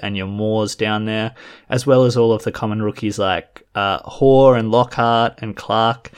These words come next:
down there in the back line. And then it's sort of the midfield, for me at least, what I'm looking at coming the third buy, so people with the Crouch brothers, with Cripps, um, with your Coniglios and Kellys perhaps,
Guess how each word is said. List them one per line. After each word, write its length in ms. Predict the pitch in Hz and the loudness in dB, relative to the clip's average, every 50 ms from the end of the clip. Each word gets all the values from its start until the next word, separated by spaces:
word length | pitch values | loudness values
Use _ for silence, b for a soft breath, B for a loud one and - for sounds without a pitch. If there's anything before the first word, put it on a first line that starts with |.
| B B B B B B B - | B B B B B B B -4
down 240 | - 123 120 120 120 | -2 -2 0 0 0
there 120 | 117 113 | 0 -2
in 80 | 113 110 | -2 -2
the 60 | 107 | -2
back 280 | - 123 131 135 - | 0 0 0 0 -2
line. 320 | 170 160 165 - 202 196 - _ _ - | -4 -4 -4 -4 -6 -10 -12 _ _ -8
And 180 | 127 131 131 127 | -4 -2 -2 0
then 140 | 127 127 | 0 -2
it's 120 | 123 123 - | -2 -4 -4
sort 200 | - 131 127 123 | 0 0 0 2
of 40 | 113 | 2
the 80 | 113 | 0
midfield, 680 | 113 113 120 120 110 107 - - 117 117 113 110 104 - B B B B B B B | -2 0 -2 -2 -2 -4 -4 -2 0 2 2 0 0 -4 B B B B B B B
for 160 | - - 117 | -8 -4 -2
me 500 | 117 120 131 139 143 143 139 139 135 - | 0 2 4 4 4 4 2 0 -2 -4
at 120 | - 113 | -4 -2
least, 300 | 113 113 110 110 - - | 0 0 0 0 0 -2
what 120 | 120 113 113 | -2 0 0
I'm 160 | 113 117 110 | 0 -2 -2
looking 240 | 107 - - 113 107 | -4 -6 -6 -6 -4
at 300 | 104 104 - - _ - | -4 -4 -6 -8 _ -10
coming 460 | - 120 113 107 104 104 101 98 - - | -6 -6 -4 -4 -4 -6 -6 -8 -8 -10
the 80 | 101 | -10
third 340 | - - 117 117 113 107 104 | -4 0 2 2 2 0 0
buy, 260 | - 98 95 87 90 | -2 0 0 0 -2
so 140 | - - - | -4 -8 -12
people 300 | - - 110 107 - 110 | -6 -6 -6 -6 -4 -6
with 140 | 107 101 98 | -6 -4 -6
the 80 | 104 | -8
Crouch 460 | - - - - 107 104 101 - - - | -10 -8 -6 -2 0 0 -2 -2 -6 -6
brothers, 500 | - 98 95 101 95 - - - - - B B B B B B | -4 -4 -4 -4 -6 -10 -12 -14 -16 -20 B B B B B B
with 240 | - 113 107 - - | -6 -6 -6 -6 -12
Cripps, 600 | - - 120 113 - - - - - - - - - | -6 -4 -2 -2 -2 -4 -8 -10 -10 -10 -10 -12 -10
um, 440 | 90 92 92 90 92 95 92 - - - | -8 -6 -6 -6 -6 -8 -10 -12 -16 -14
with 200 | - 107 110 113 | -8 -6 -4 -4
your 100 | 107 101 | -4 -6
Coniglios 680 | - - 117 117 117 110 120 131 123 117 113 113 107 104 | -6 -6 -4 -4 -4 -2 -2 0 2 4 4 2 2 -2
and 120 | 104 - | -6 -10
Kellys 400 | - - 135 135 131 131 127 127 | -6 -2 0 2 2 2 0 -2
perhaps, 540 | - 123 120 127 127 123 - - - - | -6 -8 -4 -2 -2 -2 -4 -6 -18 -18